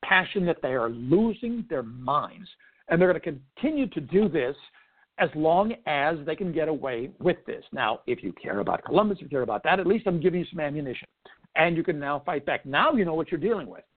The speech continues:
Don't even make the arguments about, "Well, Columbus wasn't that bad," or whatever. I'm sure he did horrible things. I'm sure George Washington did horrible things. The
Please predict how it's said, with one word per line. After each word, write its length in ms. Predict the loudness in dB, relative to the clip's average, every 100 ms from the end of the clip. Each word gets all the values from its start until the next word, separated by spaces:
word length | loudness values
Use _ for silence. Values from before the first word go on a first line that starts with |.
| _ -4
Don't 140 | 0
even 180 | 2 4
make 180 | 2 0
the 100 | 2
arguments 480 | 4 4 0 -6 -2
about, 180 | 0 2
"Well, 220 | 2 2
Columbus 360 | 0 -2 -2
wasn't 280 | -2 -6 -4
that 240 | 0 0 0
bad," 240 | -4 -2
or 60 | -4
whatever. 420 | 0 0 0 -4 -10 _
I'm 160 | 0 0
sure 240 | 4 6
he 80 | 6
did 160 | 2 -2 2
horrible 380 | 4 4 2
things. 340 | -2 -2 -4 -6
I'm 140 | -10
sure 200 | -6 -8
George 320 | -6 -6 -6
Washington 420 | -4 -4 -4 -8 -8
did 100 | 0
horrible 340 | 4 6 6
things. 220 | 0 -4
The 100 | -4